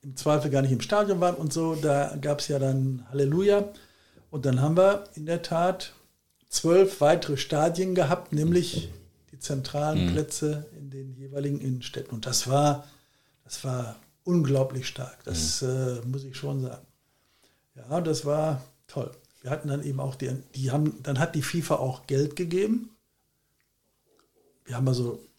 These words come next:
Speaker 1: locker eine Million bekommen für das Programm. Dann hat man konzidiert, dass wir eben auch Dortmunder Bier, westfälische
Speaker 2: Mhm.
Speaker 1: Spezialitäten und so anbieten durften, et cetera pp. Und, äh, das war ein fulminanter Erfolg.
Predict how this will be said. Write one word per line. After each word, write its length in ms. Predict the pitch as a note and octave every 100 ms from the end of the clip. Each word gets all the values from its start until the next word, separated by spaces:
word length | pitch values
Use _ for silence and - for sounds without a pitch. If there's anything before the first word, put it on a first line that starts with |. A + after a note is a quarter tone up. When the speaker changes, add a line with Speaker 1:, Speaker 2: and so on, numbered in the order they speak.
| _ _ _ _ -
Speaker 1:
locker 280 | B2+ E3+ F#3+
eine 120 | C#3
Million 380 | C3+ B2 C3+ E3
bekommen 460 | D3+ - D3+ D#3 D3+
für 180 | - C#3
das 200 | B2+ -
Programm. 520 | B2+ B2+ F3 G#3 A3 - _ _ _
Dann 100 | - A#2+
hat 160 | -
man 140 | C#3+ C3
konzidiert, 680 | D3 C#3 C3+ B2 D3 D3+ C#3
dass 180 | C3+
wir 140 | C#3+ C3
eben 240 | C3+ C3+
auch 160 | C3 C3
Dortmunder 480 | D3+ D3+ E3 D#3 C#3
Bier, 680 | B2+ C3+ C#3+ C#3+ C3+ C3+ C3+
westfälische 520 | C3 C#3 - C#3+ F2+ A2
Speaker 2:
Mhm. 40 |
Speaker 1:
Spezialitäten 840 | - C#3+ - C#3+ C#3 - C#3+ D3+
und 140 | C#3 C#3
so 160 | B2+
anbieten 420 | C#3+ D3 C#3 D3 C#3+
durften, 300 | D3 - C#3
et 100 | -
cetera 300 | C#3+ - C#3
pp. 460 | C#3 C3+ C#3+ D#3 D3+ - _ _ _ _ _ _ -
Und, 520 | C3+ C3+ B2+ B2 C3+
äh, 360 | B2 B2+ A#2+ B2 _ _ _ _ _
das 300 | - - -
war 180 | B2+ C3+
ein 160 | C#3
fulminanter 640 | C3+ - C#3+ C#3+ C#3 C#3 D3+
Erfolg. 460 | C3+ - D#3 B2